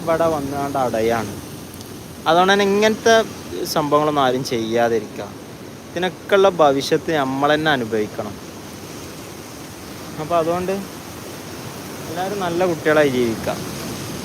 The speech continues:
ഏതായാലും നമുക്ക് ലൈവ് എൻഡ് ചെയ്യാം. ഞാൻ ലൈവ് എൻഡ് ചെയ്യാ, എൻഡ് ചെയ്യാന്ന് പറയുമ്പോഴാണ് ആൾക്കാർ കൂടണ ഇതിൽ. അതുകൊണ്ട് നമ്മൾ എൻഡ് ചെയ്യാതെ പിന്നെയും പിന്നെയും ഇങ്ങനെ പിടിക്കും.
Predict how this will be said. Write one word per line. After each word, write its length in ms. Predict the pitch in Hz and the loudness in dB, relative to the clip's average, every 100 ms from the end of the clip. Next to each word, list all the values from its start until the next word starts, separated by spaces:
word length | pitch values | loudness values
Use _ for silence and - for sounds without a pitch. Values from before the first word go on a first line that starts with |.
| - - - - - | -10 -10 -10 -10 -2
ഏതായാലും 380 | 160 165 180 196 | 0 4 4 2
നമുക്ക് 280 | 185 185 185 | 0 0 2
ലൈവ് 220 | 156 151 | 4 4
എൻഡ് 220 | 165 147 | 2 0
ചെയ്യാം. 320 | 151 143 123 147 - - - - - - | 2 2 2 -2 -10 -12 -12 -12 -10 0
ഞാൻ 120 | 175 | 6
ലൈവ് 220 | 185 180 | 6 6
എൻഡ് 240 | 190 170 180 | 4 4 4
ചെയ്യാ, 240 | 190 190 | 6 4
എൻഡ് 160 | 175 165 | 4 4
ചെയ്യാന്ന് 320 | 175 170 170 | 4 4 4
പറയുമ്പോഴാണ് 540 | 160 143 147 160 156 | 4 4 2 2 4
ആൾക്കാർ 460 | 147 123 120 139 139 147 131 - - - - | 4 2 2 0 2 0 -4 -12 -12 -14 -6
കൂടണ 360 | 127 120 120 123 | -2 0 0 0
ഇതിൽ. 340 | 123 107 107 - - - - - - - - | 0 0 -4 -8 -10 -12 -14 -14 -14 -14 -4
അതുകൊണ്ട് 260 | 131 151 170 | 0 2 2
നമ്മൾ 160 | 165 | 4
എൻഡ് 280 | 160 139 131 | 4 4 4
ചെയ്യാതെ 340 | 147 139 135 139 | 4 6 6 4
പിന്നെയും 360 | 131 123 127 | 2 0 0
പിന്നെയും 220 | 123 120 117 | 0 -2 -2
ഇങ്ങനെ 140 | 117 110 | -4 -4
പിടിക്കും. 380 | 104 98 - | -6 -8 -10